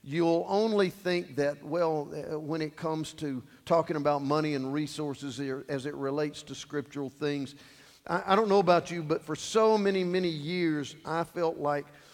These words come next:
uh, that what God said about giving, it was an obligation.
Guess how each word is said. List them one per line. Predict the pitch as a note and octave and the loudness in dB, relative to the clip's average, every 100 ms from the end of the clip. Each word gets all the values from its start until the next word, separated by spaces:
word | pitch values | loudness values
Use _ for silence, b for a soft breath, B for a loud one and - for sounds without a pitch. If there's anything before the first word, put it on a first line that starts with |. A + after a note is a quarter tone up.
| B B _ | B B _
uh, | C#3+ C#3+ D#3 D#3 E3 C#3+ | 0 4 4 2 -2 0
that | D#3 D#3 - - - - | 0 0 -6 -16 -18 -18
what | C#3 D#3+ F3+ | -2 2 4
God | D3 F#3 F#3+ | 6 8 6
said | - F3+ F3+ | 4 2 2
about | D#3+ D3+ D3 C#3+ | 4 4 2 -2
giving, | C3+ F3 E3+ C#3+ C3+ B2 A2+ b b b b _ - | 0 2 2 0 -4 -4 -10 b b b b _ -10
it | D3 D#3 F3 | 0 2 2
was | D#3 E3+ C#3+ | 2 2 2
an | D#3+ | 0
obligation. | E3+ C#3+ C3+ C3 B2+ A2 - - | 2 0 0 -2 -2 -4 -14 -18